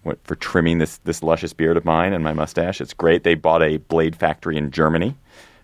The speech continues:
which crafts some of the world's highest quality blades for more than a century. And their starter shave kit starts at just fif-, fifteen dollars, which includes the razor, three blades, and your choice of Harry's shave cream or their new foaming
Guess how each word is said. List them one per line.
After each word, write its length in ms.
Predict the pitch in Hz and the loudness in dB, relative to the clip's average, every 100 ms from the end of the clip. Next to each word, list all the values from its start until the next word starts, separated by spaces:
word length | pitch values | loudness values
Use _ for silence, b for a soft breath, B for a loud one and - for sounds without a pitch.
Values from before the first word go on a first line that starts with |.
| _ | _
which 180 | 76 - | -16 -6
crafts 320 | 73 71 - | -4 -4 -6
some 100 | 73 | -8
of 60 | |
the 80 | 73 | -4
world's 260 | 69 69 - | -2 -2 -2
highest 300 | 73 69 - | -6 -6 -6
quality 460 | - 71 69 69 - b b _ | -4 -2 -2 -6 -8 b b _
blades 340 | 73 69 71 | 0 0 -2
for 100 | - | -2
more 180 | 71 67 | -4 -4
than 140 | 69 62 | -4 -8
a 40 | |
century. 680 | - - 76 - 95 202 202 B B B B B | -10 -8 -8 -6 -4 -4 -6 B B B B B
And 180 | 110 110 | 0 2
their 100 | 113 | 0
starter 280 | - 123 120 | 0 0 0
shave 280 | - 127 - | 0 0 0
kit 260 | 73 - | -2 -4
starts 280 | - 87 85 | -2 0 0
at 60 | - | 0
just 160 | 87 | -2
fif-, 180 | - 85 _ | 0 -2 _
fifteen 300 | - 95 98 | -2 0 0
dollars, 360 | 82 76 80 80 | 2 4 4 0
which 100 | 73 | -6
includes 320 | 73 - 78 | -8 -4 -4
the 80 | 76 | 0
razor, 320 | 78 80 82 | 2 2 2
three 240 | 78 95 95 | 0 0 2
blades, 400 | 82 80 76 - | 4 4 2 -2
and 140 | 73 | -8
your 80 | 71 | -6
choice 260 | - 73 | -4 -4
of 60 | 73 | -4
Harry's 320 | - 76 76 | -2 0 0
shave 280 | - 73 71 | 0 -2 -2
cream 320 | - 71 69 - | -2 -2 -2 0
or 120 | 67 | 0
their 120 | 69 | 2
new 160 | 69 67 | 0 -2
foaming 420 | - 69 67 | -2 0 0